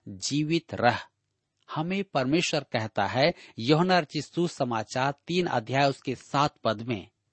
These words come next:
"तुझे नए सिरे से जन्म लेना आवश्यक है।" उसने वाचा बांधी है।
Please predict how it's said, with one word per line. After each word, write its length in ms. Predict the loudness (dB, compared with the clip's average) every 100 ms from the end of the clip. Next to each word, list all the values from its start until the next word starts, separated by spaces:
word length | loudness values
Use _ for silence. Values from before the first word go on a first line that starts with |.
| _
"तुझे 320 | 2 6 6 6
नए 320 | 8 8 6
सिरे 420 | 2 2 4 4
से 220 | 2 0
जन्म 360 | 2 2 2 2
लेना 380 | 2 2 4 2
आवश्यक 680 | 4 2 2 0 0 0
है।" 260 | -2 -6 -6 _ _ _ _ _ _
उसने 300 | -4 -2 2
वाचा 440 | 4 4 4 2 0
बांधी 420 | 2 0 0 -6
है। 240 | -8 -12